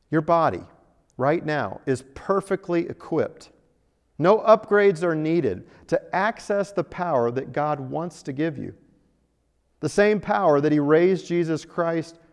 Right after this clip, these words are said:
with, he wants to put inside of you to raise you up and connect you to what God is doing in this project and in this world.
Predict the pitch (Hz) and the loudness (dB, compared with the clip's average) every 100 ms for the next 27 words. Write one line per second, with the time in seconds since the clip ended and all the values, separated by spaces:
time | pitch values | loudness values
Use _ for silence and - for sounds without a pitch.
0 | _ 139 190 123 - - _ - 208 190 | _ 2 4 2 -8 -20 _ -4 -2 0
1 | 196 - 160 - 190 - 185 202 196 - | -2 -2 -8 -2 -2 -2 -2 -2 -2 -2
2 | 180 190 180 131 107 101 - - 165 147 | -2 0 -2 -2 -4 -6 -10 -2 0 0
3 | 143 175 202 202 180 185 185 170 170 - | 2 2 2 0 -4 -6 -2 -2 -2 -2
4 | 147 147 - 151 156 214 - - 95 92 | -8 -8 -12 -10 -8 -8 -10 -12 -12 -12
5 | _ _ _ - 143 147 143 151 160 131 | _ _ _ -2 -2 0 2 2 0 -4
6 | 143 139 123 - 185 208 202 - - 135 | -6 -4 -4 -6 -6 -4 -6 -6 -2 -2
7 | 120 120 123 - - _ - 120 120 131 | -2 -4 -6 -8 -20 _ -14 -8 -6 -8
8 | - 185 135 | -4 -2 -2